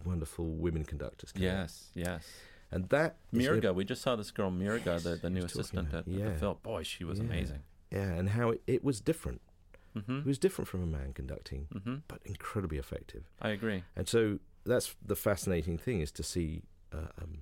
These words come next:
Speaker 1: you know, a world that has never been really, uh, able to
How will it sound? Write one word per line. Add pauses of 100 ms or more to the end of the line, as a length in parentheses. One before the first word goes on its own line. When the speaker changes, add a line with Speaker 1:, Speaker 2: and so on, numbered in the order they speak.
(160)
Speaker 1:
you
know,
a
world
that
has
never
been (440)
really, (1040)
uh,
able
to